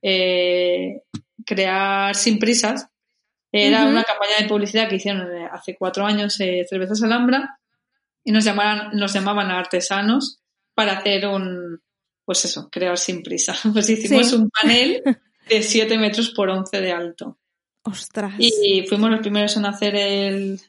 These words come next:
Speaker 1: el proyecto de la campaña.
Speaker 2: Ujú.
Speaker 1: Y, y nada, en tres meses, no, pues lo de sin prisa, <laughs> en tres meses tuve que crear una, un panel y que, claro, que no tenía ni idea, o sea, nunca había creado, nunca
Speaker 2: Ostras.
Speaker 1: había tra-, o sea,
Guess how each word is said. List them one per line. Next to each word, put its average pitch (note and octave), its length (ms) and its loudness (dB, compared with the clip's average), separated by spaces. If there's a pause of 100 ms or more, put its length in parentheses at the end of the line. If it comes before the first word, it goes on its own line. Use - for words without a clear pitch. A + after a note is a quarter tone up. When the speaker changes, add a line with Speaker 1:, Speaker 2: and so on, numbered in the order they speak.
Speaker 1:
el G3+ 100 -8
proyecto G3 420 -4
de G3 200 -2
la G3 140 -2
campaña. A3 600 0 (680)
Speaker 2:
Ujú. A#3+ 420 0
Speaker 1:
Y, G3+ 920 2
y G#3 160 0
nada, G3 500 -2
en F#3 560 -2
tres A#3+ 360 2
meses, D#4+ 760 2
no, F3+ 100 -10
pues D#3+ 280 -8
lo E3+ 80 -8
de D#3+ 120 -6
sin - 180 -10
prisa, - 320 -2 (460)
<laughs> - 380 2
en B3 260 4
tres A#3+ 340 2
meses D4+ 340 4
tuve B3 200 4
que A#3 140 2
crear B3 240 2
una, A3 800 2
un G#3+ 360 4
panel B3 580 2 (640)
y F#3+ 800 4
que, F#3 160 -6
claro, A3 200 -2
que A3 60 0
no G3+ 100 0
tenía G#3+ 200 2
ni A3+ 140 6
idea, A3+ 240 0
o A#3+ 40 0
sea, - 160 -6
nunca F#3+ 220 -6
había G#3 220 0
creado, G3+ 680 -2
nunca F#3 340 -4
Speaker 2:
Ostras. G3+ 420 2
Speaker 1:
había G3+ 220 0
tra-, - 260 -6
o - 20 -8
sea, E3+ 300 -4